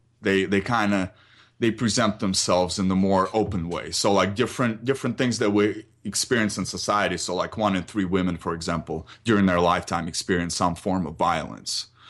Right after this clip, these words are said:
Uh, and, you know, and then you go in the military and it's, it's more intense there. And, and, you know, and it's just like in society, it's mostly comes from the people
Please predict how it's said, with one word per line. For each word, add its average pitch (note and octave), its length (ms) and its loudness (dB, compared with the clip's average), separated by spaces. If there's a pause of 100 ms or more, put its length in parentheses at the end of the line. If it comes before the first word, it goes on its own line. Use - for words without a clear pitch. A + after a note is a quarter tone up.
(260)
Uh, F2 360 2
and, G2+ 180 4
you G2+ 80 6
know, F2 200 2
and G#2+ 160 2
then G2 280 2
you G#2+ 120 0
go G#2 220 2
in F#2+ 60 -4
the F2+ 60 -6
military F2+ 800 -2 (400)
and G2+ 120 0
it's, G2+ 340 -2
it's A2 180 -4
more C3 220 4
intense E2+ 540 -2
there. E2+ 400 0
And, G2+ 200 0
and, F#2+ 340 0
you G#2+ 140 0
know, F2+ 200 2
and G2 100 2
it's - 240 -2
just - 260 -2
like G#2 160 0
in G2+ 100 -4
society, G2 560 0
it's - 220 -8
mostly G2 340 -6
comes F2+ 300 -6
from F#2 240 -6
the E2 80 -8
people E2+ 560 -4